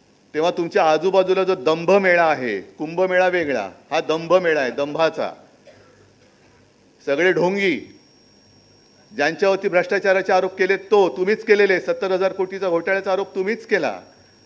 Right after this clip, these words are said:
तिकडे आदर्श घोटाळ्याचा आर-, आरोप सुद्धा मोदीजींनीच केला आणि दुसऱ्या दिवशी अशोक चव्हाण बाजूला. मग कोण कोणाला रक्षण करतंय?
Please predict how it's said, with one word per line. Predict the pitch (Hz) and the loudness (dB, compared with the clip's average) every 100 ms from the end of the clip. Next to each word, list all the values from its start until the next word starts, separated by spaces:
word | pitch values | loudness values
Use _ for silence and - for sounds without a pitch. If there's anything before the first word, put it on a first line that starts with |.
| _ _ _ _ _ _ _ _ _ _ _ 160 | _ _ _ _ _ _ _ _ _ _ _ -8
तिकडे | 165 175 | 0 2
आदर्श | 156 185 185 202 | 4 2 2 0
घोटाळ्याचा | 180 202 202 202 202 190 185 - - | 0 2 0 2 2 2 -2 -10 -4
आर-, | 156 175 | -2 0
आरोप | 165 175 190 | 0 0 0
सुद्धा | 190 190 185 185 180 - 151 | 0 4 4 2 -2 -12 -6
मोदीजींनीच | 175 180 202 226 233 - | -4 -2 -2 0 0 0
केला | 175 135 | 0 0
आणि | 123 165 | -2 -2
दुसऱ्या | 170 180 196 | -4 -2 0
दिवशी | 202 | 2
अशोक | 185 202 196 | 0 0 -2
चव्हाण | 196 196 | -2 0
बाजूला. | 196 185 165 120 90 - - - - _ - - _ - _ - | 0 0 0 -4 -6 -16 -20 -20 -20 _ -20 -20 _ -20 _ -14
मग | 139 | 2
कोण | 196 208 | 4 4
कोणाला | 202 202 196 185 | 2 2 2 2
रक्षण | 175 190 180 | 0 -4 -2
करतंय? | 185 170 170 165 | -2 0 -2 -2